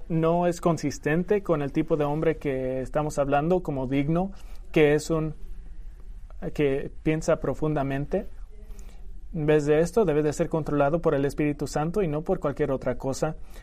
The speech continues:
Esto no significa que es un hombre que no tiene tentaciones, eso no existe, pero es un hombre que no, que no,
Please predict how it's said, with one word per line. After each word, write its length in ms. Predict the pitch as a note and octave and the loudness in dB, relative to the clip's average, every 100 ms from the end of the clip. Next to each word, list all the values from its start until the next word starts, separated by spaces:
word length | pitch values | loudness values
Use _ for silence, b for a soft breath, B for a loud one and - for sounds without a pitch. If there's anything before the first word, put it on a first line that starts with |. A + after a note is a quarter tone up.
| B | B
Esto 260 | - F#3+ C#4 | 0 2 2
no 120 | C4+ | 2
significa 540 | A#3+ G#3+ E3+ F3+ F3 E3+ | 2 2 2 2 4 4
que 200 | D#3+ D#3 | 4 4
es 160 | - | 2
un 120 | D#3+ | 0
hombre 300 | D#3 E3 D#3+ | 0 2 2
que 120 | D#3 C#3+ | 2 0
no 160 | C#3+ | 0
tiene 240 | D#3+ D#3 D3 | -2 -2 0
tentaciones, 720 | C3+ B2 A#2 F3+ G#3+ D3+ C#3 | 0 0 0 2 2 2 2
eso 200 | F3 F#3 | 0 0
no 260 | D#3+ D#3 D3+ | 0 0 -2
existe, 640 | C3+ - A#3 - C3+ B2 - B B - | -2 0 0 0 -4 -4 -6 B B 4
pero 180 | D#3 E3+ | 6 6
es 120 | G#3 | 4
un 120 | F3 | 2
hombre 300 | F#3 F#3 F3+ | 4 4 2
que 160 | D#3+ C#3 | 2 0
no, 360 | D3+ F3 G3 B B B B B | 2 0 -2 B B B B B
que 160 | - C#3+ | 0 2
no, 460 | C#3 D3+ D#3 - | 2 2 2 0